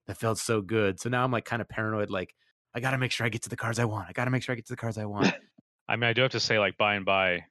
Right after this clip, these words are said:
Speaker 2: the free folk cards, this is kinda one of those, uh, another one of those things is that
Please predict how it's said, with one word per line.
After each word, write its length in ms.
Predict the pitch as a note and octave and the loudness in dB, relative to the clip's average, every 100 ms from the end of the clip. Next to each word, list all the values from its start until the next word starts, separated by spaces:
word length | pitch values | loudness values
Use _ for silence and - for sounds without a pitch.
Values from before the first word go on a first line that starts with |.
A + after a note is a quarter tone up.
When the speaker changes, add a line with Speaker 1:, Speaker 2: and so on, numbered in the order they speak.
| _ | _
Speaker 2:
the 380 | G2 F#2+ F2+ E2+ - - - | -8 -6 -6 -8 -14 -20 -2
free 160 | A#2 A2 | 0 0
folk 280 | - G#2 | 0 -2
cards, 540 | F2 - G2 F2+ E2+ - - - _ _ _ _ _ _ - | -2 0 0 0 -4 -12 -14 -20 _ _ _ _ _ _ -2
this 200 | D#3 D3+ | 0 2
is 100 | B2+ | 0
kinda 220 | C#3 A#2+ | 2 2
one 100 | A2+ | 2
of 60 | G#2+ | 2
those, 200 | G2 G2 | 2 2
uh, 240 | F#2+ F2+ E2+ - | 2 0 -2 -4
another 180 | A2 G#2 | 0 0
one 100 | G2 | 0
of 40 | |
those 140 | F#2 - | -2 -4
things 240 | G2 E2 | -6 -6
is 60 | F2 | -2
that 220 | F2+ | 0